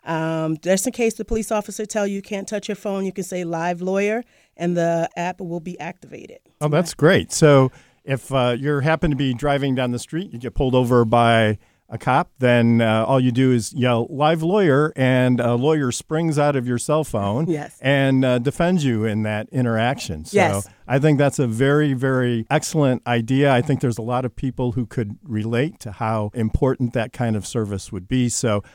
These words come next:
Speaker 2: how did you come up with this idea?
Speaker 1: Well, I came up with this idea from my son, Jordan. He had a new car, and he kept calling me, saying to me, "Mom, the police keep stopping me. I don't know what to say. I don't know what to say." And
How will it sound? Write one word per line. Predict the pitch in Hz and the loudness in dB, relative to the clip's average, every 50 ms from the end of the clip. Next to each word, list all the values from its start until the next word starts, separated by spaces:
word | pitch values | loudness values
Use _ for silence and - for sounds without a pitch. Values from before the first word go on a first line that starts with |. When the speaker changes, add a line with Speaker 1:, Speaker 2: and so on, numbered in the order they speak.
| _ _ | _ _
Speaker 2:
how | - - 190 | -4 -2 -2
did | 214 302 247 - | 0 -2 -2 -4
you | 247 202 | -6 -6
come | - - 196 196 | -2 -2 -2 -2
up | 196 - - | -2 -2 -4
with | - - | -6 -4
this | - 92 80 - | -6 -8 -10 -10
idea? | 107 80 78 78 80 78 78 78 - - | -10 -12 -12 -12 -14 -16 -18 -18 -12 -6
Speaker 1:
Well, | 220 220 226 | -4 -4 -2
I | 233 226 | -4 -6
came | - - - 349 359 | -8 -12 -10 -8 -8
up | 359 330 - - | -8 -8 -10 -10
with | 233 240 - - | -12 -12 -10 -10
this | 220 226 196 - | -12 -12 -10 -6
idea | 214 196 196 185 175 190 190 190 185 185 180 165 - | -4 -4 -4 -4 -2 -2 0 0 0 0 -2 -4 -10
from | - - 202 190 190 | -10 -6 -4 -2 -2
my | 185 180 180 175 | -2 -2 -2 -4
son, | 175 - 190 180 180 175 | -4 -4 -4 -2 -2 -2
Jordan. | 160 170 170 165 160 160 160 151 156 160 | -2 -2 0 0 0 0 -2 -4 -6 -6
He | 165 196 202 202 202 202 190 185 - - | -6 -8 -8 -8 -8 -10 -10 -12 -12 -12
had | 185 196 175 | -10 -8 -6
a | 175 | -4
new | 170 175 185 | -4 -4 -4
car, | 185 - 185 160 156 139 147 165 - _ _ _ _ _ _ _ - | -6 -8 -8 -8 -8 -8 -10 -12 -14 _ _ _ _ _ _ _ -8
and | - 180 175 170 | -4 -4 -2 -2
he | 190 | -4
kept | - - 214 - - | -6 -8 -10 -10 -10
calling | - - 214 208 202 190 180 175 | -6 -2 0 0 0 0 0 -2
me, | 170 170 | -2 -4
saying | 160 - - 180 175 175 170 | -4 -6 -6 -6 -6 -6 -6
to | - 185 | -6 -6
me, | 175 170 170 170 170 | -4 -2 -2 -2 -4
"Mom, | 160 165 165 185 190 196 202 202 196 | -4 -4 -2 -2 0 0 0 -2 -2
the | 170 170 | -4 -6
police | - - 180 190 185 - | -6 -6 -6 -6 -6 -8
keep | - - 185 - - | -10 -12 -14 -14 -12
stopping | - - 180 180 175 185 180 | -6 -4 -2 -2 -2 -2 -2
me. | 170 165 | -2 -2
I | 165 | -2
don't | 165 165 165 | -2 -4 -4
know | 160 | -4
what | 160 156 - | -4 -6 -8
to | - 147 | -10 -12
say. | - - 175 170 | -10 -6 -6 -4
I | 165 160 | -4 -4
don't | 160 156 156 | -4 -6 -6
know | 156 156 | -6 -8
what | - - | -10 -12
to | - 139 | -14 -12
say." | - - 170 165 160 165 | -8 -6 -4 -4 -4 -4
And | - 147 147 | -6 -8 -10